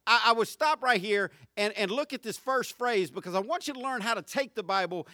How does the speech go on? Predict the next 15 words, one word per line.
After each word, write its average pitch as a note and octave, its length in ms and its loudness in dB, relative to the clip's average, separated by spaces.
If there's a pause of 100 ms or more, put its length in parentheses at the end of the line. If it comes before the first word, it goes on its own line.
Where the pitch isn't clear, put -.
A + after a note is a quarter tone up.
(160)
in G3 180 -2
phrases, E3+ 560 -4
in D#3 120 -6
small C4 400 -2
phrases, A3 420 -4
bite-sized A#3+ 640 -2
pieces, F#3+ 320 -10
digest F3+ 540 -2
it, B3 160 -8 (240)
get C4 160 -8
it C4+ 100 -14
down A#3+ 240 -6
in A3 60 -8
your G#3 100 -8
spirit. F3 400 -8